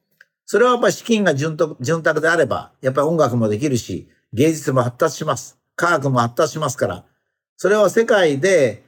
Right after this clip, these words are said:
アジア、アフリカの人たちがうんと働いて、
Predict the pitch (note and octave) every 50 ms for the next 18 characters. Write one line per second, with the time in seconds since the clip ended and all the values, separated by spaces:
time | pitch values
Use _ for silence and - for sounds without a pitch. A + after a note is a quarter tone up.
0 | _ _ _ _ _ _ _ - C#3+ F3 F#3 G3 G3+ G3 F#3+ E3+ D3+ C#3+ C#3 C3
1 | D#3+ F3 E3+ F3 F3 E3 E3+ C#3 - F3+ E3 D3+ C#3+ C#3+ E3 D#3 C3 C3+ D#3 F#3
2 | - F#3 E3 F3 E3+ - F3+ F3+ F3+ F3+ D#3+ - - F#3 E3 C3 - - - _